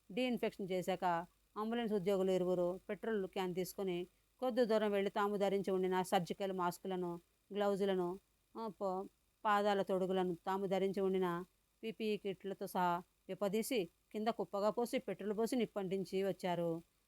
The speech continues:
వారికి ప్రొక్లైనర్కు చెల్లించాల్సిన మొత్తాలు చెల్లించి వేసి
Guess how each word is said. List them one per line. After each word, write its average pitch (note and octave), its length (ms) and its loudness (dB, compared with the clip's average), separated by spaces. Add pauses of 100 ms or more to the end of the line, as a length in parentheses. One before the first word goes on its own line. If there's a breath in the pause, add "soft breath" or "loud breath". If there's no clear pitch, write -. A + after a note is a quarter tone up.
(120)
వారికి A#3 360 4
ప్రొక్లైనర్కు F#3+ 800 -2 (100)
చెల్లించాల్సిన F#3 460 0
మొత్తాలు F#3+ 340 -2
చెల్లించి F#3 400 0
వేసి A3 340 2